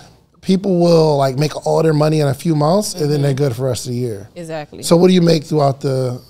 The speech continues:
Speaker 1: from January to, you said May?
Speaker 2: Um, <clears throat> so I know it's six figures.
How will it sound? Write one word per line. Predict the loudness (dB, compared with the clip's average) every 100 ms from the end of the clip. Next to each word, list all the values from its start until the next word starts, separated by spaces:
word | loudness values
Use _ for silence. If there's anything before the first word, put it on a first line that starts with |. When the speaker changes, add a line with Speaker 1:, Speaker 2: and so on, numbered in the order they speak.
| _
Speaker 1:
from | -6 -6
January | -4 -2 -2 -2 -2 -2 -4
to, | -8 -8 -8
you |
said | -6 -6
May? | -4 -4 -6 -14 _ _ _ _ _ _ _ _ -12
Speaker 2:
Um, | -6 -4 -2 -2 -4 -6 -6 -4
<clears throat> | -2 -4 -8
so | -10 -4 -4 -2 -4 -6 -10 -6
I | -6 -4
know | -2
it's | -4 -4
six | -10 -8
figures. | -10 -10 -10 -12 -14